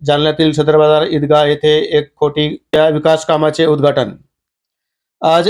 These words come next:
दिनांक नऊ ऑगस्ट दोन हजार चोवीस शुक्रवार रोजी जालना शहरातील सदर बाजार ईदगाह येथील प्रभाग क्रमांक सात मधील अल्पसंख्याक नागरी क्षेत्र विकास अंतर्गत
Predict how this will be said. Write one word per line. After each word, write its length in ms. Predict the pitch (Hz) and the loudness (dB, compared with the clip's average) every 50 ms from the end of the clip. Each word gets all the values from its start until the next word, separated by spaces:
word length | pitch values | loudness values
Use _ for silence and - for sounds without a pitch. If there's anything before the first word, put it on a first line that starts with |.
| - | -2
दिनांक 340 | - 165 156 156 156 151 147 | -2 0 0 0 0 0 -2
नऊ 320 | 156 151 156 160 175 196 175 | 0 0 2 2 2 2 0
ऑगस्ट 400 | 151 151 165 190 190 - - _ _ | 2 2 2 0 0 -4 -14 _ _
दोन 220 | - - 156 151 156 | -6 -4 -2 0 0
हजार 180 | 147 147 147 | 0 0 -2
चोवीस 440 | 135 - - 160 156 170 190 190 - | -2 -2 -2 -2 0 0 -2 -4 -4
शुक्रवार 340 | - - - 151 147 143 143 | -6 0 2 2 2 4 4
रोजी 380 | 151 165 165 185 135 110 113 - _ _ _ _ _ _ _ _ - 135 | 2 2 2 0 -2 -2 -4 -8 _ _ _ _ _ _ _ _ -4 -2
जालना 220 | 156 156 165 185 185 | 0 2 2 0 0
शहरातील 480 | - 196 185 185 185 185 202 208 220 220 | 0 0 0 0 0 0 0 0 0 -2
सदर 280 | - 170 147 156 151 | -2 0 0 2 2
बाजार 280 | 151 151 151 151 156 170 196 | 2 2 2 2 0 0 0
ईदगाह 280 | 180 156 147 139 147 143 | -2 -2 0 0 0 2
येथील 300 | 143 139 139 175 156 120 | 0 0 0 -2 -2 -2
प्रभाग 280 | - 147 151 151 156 156 | -2 -2 0 0 0 -2
क्रमांक 420 | - - 170 165 170 170 170 190 | 0 -2 -2 0 0 -2 -2 -4
सात 260 | 175 - - 147 139 135 151 | -6 -4 -2 -2 -2 -2 -2
मधील 300 | 151 143 147 160 185 - - _ _ - | -2 0 0 0 -2 -4 -10 _ _ -4
अल्पसंख्याक 760 | - 156 156 156 175 170 180 175 170 147 170 180 190 185 202 | -2 -2 0 0 -2 0 0 0 0 0 0 0 0 0 0
नागरी 360 | 185 156 143 143 147 151 170 | 0 2 2 2 2 0 0
क्षेत्र 440 | 180 - - 151 147 147 151 160 156 | -2 -2 -2 -4 -2 0 0 0 2
विकास 380 | 147 147 147 143 147 147 - - | 0 0 0 0 0 0 -2 -4
अंतर्गत 460 | - 156 139 156 185 190 160 135 | -2 -2 0 0 0 0 0 -2